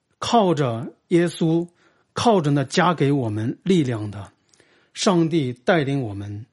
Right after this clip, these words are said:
从这边走过。这是我们非常感谢神的点。当然，我们不否认忧虑和焦虑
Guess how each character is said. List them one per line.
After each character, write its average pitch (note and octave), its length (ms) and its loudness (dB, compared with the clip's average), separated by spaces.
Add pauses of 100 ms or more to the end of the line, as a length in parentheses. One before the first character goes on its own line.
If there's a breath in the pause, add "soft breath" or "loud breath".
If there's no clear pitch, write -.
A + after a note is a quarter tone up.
(180)
从 A#2+ 180 -8
这 B2 160 -4
边 A#2 380 -6
走 - 180 -14 (120)
过。 G2+ 260 -12 (920 soft breath)
这 B3 120 4
是 B3 80 2
我 F3+ 100 4
们 D3+ 140 0
非 G3+ 160 0
常 F3 160 2
感 A2 200 -4
谢 C3+ 140 0
神 A2+ 180 -4
的 C3 100 -2
点。 A2 280 -8 (100)
当 A#3 220 4
然， A#2+ 320 0 (400 loud breath)
我 C#3+ 120 4
们 G3 180 4
不 D4 200 2
否 B2+ 260 2
认 C#3 300 2 (400 soft breath)
忧 B3+ 300 4
虑 B3 380 0
和 D3 260 0
焦 F3+ 340 2
虑 D3 280 -2